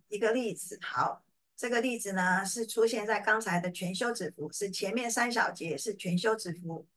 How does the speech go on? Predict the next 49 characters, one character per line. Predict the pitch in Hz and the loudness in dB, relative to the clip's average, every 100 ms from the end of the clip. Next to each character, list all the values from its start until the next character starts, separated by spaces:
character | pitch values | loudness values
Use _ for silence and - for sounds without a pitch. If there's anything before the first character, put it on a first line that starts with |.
| - - _ | -20 -20 _
那 | 226 | 0
么 | 220 | 2
现 | 226 | 2
在 | 220 208 | 4 4
轮 | 185 196 | 4 6
到 | 233 208 | 6 6
第 | - 277 214 | 6 4 4
四 | 196 240 220 | 2 2 2
小 | 175 156 | 4 0
节， | - 160 165 | 0 -2 -2
它 | 190 | -2
是 | 185 202 | -2 0
有 | 170 165 | 0 0
一 | |
个 | 156 156 | -2 -4
负 | 175 - 247 208 | -6 -4 2 2
点 | 180 147 135 - | 2 -2 -4 2
二 | 220 185 | 4 4
分 | 185 190 | -2 -4
休 | 190 185 | -2 -2
止 | 185 - - | -4 -10 -10
符。 | - - - _ - - _ - | -12 -12 -12 _ -20 -20 _ -2
反 | 175 | 0
正 | 233 220 202 | 2 0 2
他 | 233 | 2
们 | 226 208 | 2 2
两 | 160 139 | 0 0
个 | 175 185 | 0 2
呢， | 190 190 | 2 2
就 | 220 | 2
是 | 214 220 208 | 2 4 2
一 | 185 185 | 2 0
个 | 185 | 0
是 | 185 220 190 | 4 4 4
向 | 185 262 214 180 | 2 2 2 2
上， | 208 175 170 | 2 2 2
一 | |
个 | 170 156 | -2 -2
是 | 180 | -4
向 | 170 190 - | -2 -2 -2
下 | - - - | -4 -2 -2
的。 | - _ _ _ - - - | -6 _ _ _ -20 -18 0
那 | 190 170 | 4 6
我 | 156 | 4
们 | 147 165 | 0 -2
就 | 202 | -2
是 | 196 196 151 - | 0 0 -2 -2
要， | 220 180 170 156 - | 4 6 6 4 0
呃， | 165 147 135 - | -2 0 -2 -6